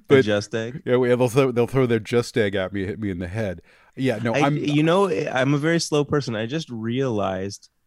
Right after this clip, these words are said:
Speaker 2: that it's a pun. That, that it's, you, you know, as if it's just the ingredient of egg, but it's also a ju-, like, a just, like, a righteous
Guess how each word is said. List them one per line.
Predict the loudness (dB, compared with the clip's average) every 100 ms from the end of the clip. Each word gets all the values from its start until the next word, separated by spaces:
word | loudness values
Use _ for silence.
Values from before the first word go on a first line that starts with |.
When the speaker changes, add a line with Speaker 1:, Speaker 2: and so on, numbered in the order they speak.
| _
Speaker 2:
that | -2
it's | -2 -4
a |
pun. | -8 -6 -4 -4 -8 -16 _ _ _ _
That, | -4 -2 -4
that | -4 0 0
it's, | -2 -6 -14 _ _ _ -10
you, | -6 -4
you | 0
know, | 2
as | 2
if | 0 -2
it's | -6 -8
just | -2 -2 -2 -8 -8
the | -6
ingredient | -4 -2 -2 -4 -6
of | -6
egg, | -4 -4 -6 -12 _
but | -4
it's | -4 -2
also | -2 -2 -2
a | -4
ju-, | -4 -4
like, | -2 -4
a | -4
just, | -2 -2 -2 -6
like, | -6
a | -4
righteous | -2 -2 -4 -8